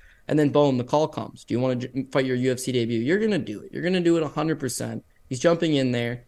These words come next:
He's way outclassed. But at thirty-four years old, it's never gonna come again.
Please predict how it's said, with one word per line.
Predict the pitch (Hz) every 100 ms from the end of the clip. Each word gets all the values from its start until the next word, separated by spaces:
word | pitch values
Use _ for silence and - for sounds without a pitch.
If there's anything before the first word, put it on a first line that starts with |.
| _
He's | 135
way | 123 170 190 165
outclassed. | 139 - 120 113 113 113 - _ -
But | 175
at | 180
thirty-four | 185 208 220 226
years | 220 175
old, | 147 170
it's | 160 156
never | 151 160 170
gonna | 175
come | 165 165 151
again. | 120 117